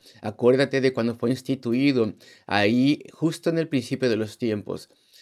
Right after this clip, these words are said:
Acuérdate de su importancia, de su significancia, su importancia, significado, y a la luz de ello, guarda este día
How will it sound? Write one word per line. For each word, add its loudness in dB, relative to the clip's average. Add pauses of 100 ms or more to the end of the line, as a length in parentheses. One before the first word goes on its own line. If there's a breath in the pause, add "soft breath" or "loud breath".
(120 soft breath)
Acuérdate 6
de 4
su 0
importancia, 4
de 0
su -6
significancia, -2 (140)
su -4
importancia, 0
significado, 0 (280 loud breath)
y 8
a 12
la 8
luz 4
de 6
ello, 2
guarda 4 (320)
este 0
día -4